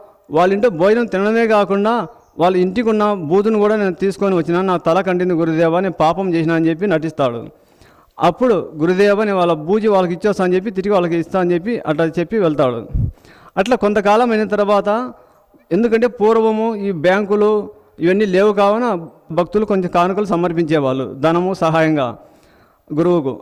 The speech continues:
అప్పుడు ఆ గురుదేవులు ఆ ధనాన్ని అంతా ఒక పెట్టెలో నిల్వ చేసి పెట్టేవారు, ఎందుకంటే ఆశ్రమం కట్టడాలకు బ్రహ్మచారులకు అందరికీ ఉపయోగపడుతుందని. అప్పుడు ఆ శిష్యునికి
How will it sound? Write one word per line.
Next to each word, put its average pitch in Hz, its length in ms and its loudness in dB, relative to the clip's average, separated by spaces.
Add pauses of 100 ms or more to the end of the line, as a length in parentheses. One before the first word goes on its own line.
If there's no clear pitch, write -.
(120)
అప్పుడు 220 240 0
ఆ - 20 2
గురుదేవులు 202 480 2
ఆ 175 120 0
ధనాన్ని 180 360 0
అంతా 208 180 0
ఒక 190 100 -2
పెట్టెలో 196 380 0
నిల్వ 190 260 2
చేసి 208 280 0
పెట్టేవారు, 175 400 0
ఎందుకంటే 190 480 -2 (240)
ఆశ్రమం 185 340 0
కట్టడాలకు 180 800 0 (240)
బ్రహ్మచారులకు 180 720 2
అందరికీ 175 280 0
ఉపయోగపడుతుందని. 147 880 0 (1600)
అప్పుడు 180 280 2
ఆ 196 140 2
శిష్యునికి 240 580 -2